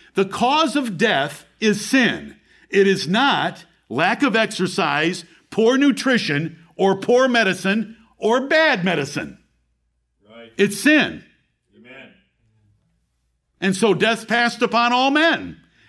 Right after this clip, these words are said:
Speaker 1: as a judgment from God for the sin of Adam. This is unknown to the world. Our children, if established in this doctrine, have an automatic head start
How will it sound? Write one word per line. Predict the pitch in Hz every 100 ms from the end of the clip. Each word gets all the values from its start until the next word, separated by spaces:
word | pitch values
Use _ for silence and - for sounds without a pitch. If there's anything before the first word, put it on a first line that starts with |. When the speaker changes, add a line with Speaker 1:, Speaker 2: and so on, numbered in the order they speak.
| -
Speaker 1:
as | 180
a | 175
judgment | 143 214 156 185
from | 190 170
God | 165 147 95 80 71 _ _ _ _ _ _
for | - 202 196 175
the | 147
sin | 147 220 185
of | 160
Adam. | 165 131 78 - _ _ _ _ _ _ _ -
This | 233 -
is | 190 202
unknown | 214 214 262 269
to | 214
the | 208
world. | 196 220 160 92 - _ _ _ _ _ _ -
Our | 180 247 277
children, | - 285 277 147 127 143
if | 208 185
established | 175 - 233 254 269 220 226
in | 185
this | 165 220
doctrine, | - 247 240 - - 113 117 - - -
have | 214 190
an | 175
automatic | 175 208 277 247 240 240 185 131 127 - _ _ _
head | 208 254 262
start | - 240 160 143 147